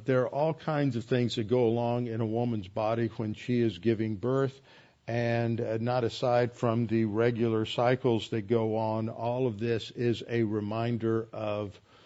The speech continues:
of Eve's sin. And there are, were consequences, physical consequences. So many people think,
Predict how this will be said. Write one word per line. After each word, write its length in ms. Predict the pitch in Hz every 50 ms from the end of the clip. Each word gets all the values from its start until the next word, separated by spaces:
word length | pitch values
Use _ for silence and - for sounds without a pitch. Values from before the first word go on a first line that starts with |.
| - - _ _ _ -
of 280 | 104 107 107 104 101 - _
Eve's 600 | - 131 127 123 123 123 117 110 107 - - - - _ _ _ - - _ _ _ -
sin. 600 | - - - - 135 127 113 92 - 80 85 - - - _ _ _ _ _ _ _ _ -
And 260 | 107 113 107 104 104
there 200 | 113 113 113 101
are, 180 | 113 117 110
were 240 | 95 - 123 120 110
consequences, 920 | 110 - - - 147 147 147 135 - - 131 - - 117 101 - - 101 -
physical 720 | - - - - 175 175 170 143 135 135 135 - - 107
consequences. 760 | 98 - - 123 107 104 - - - _ 117 110 - - -
So 140 | - 175 190
many 120 | 190 170
people 300 | 139 - 156 147 135 135
think, 280 | 123 - 139 127 117